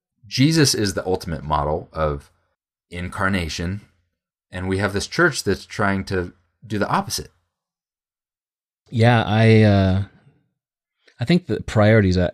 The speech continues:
Speaker 2: aspect of it is huge, because, like you said,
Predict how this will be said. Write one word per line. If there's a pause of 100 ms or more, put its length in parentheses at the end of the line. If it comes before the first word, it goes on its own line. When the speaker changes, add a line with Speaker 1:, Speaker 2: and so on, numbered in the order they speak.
Speaker 2:
aspect
of
it
is
huge, (920)
because,
like
you
said,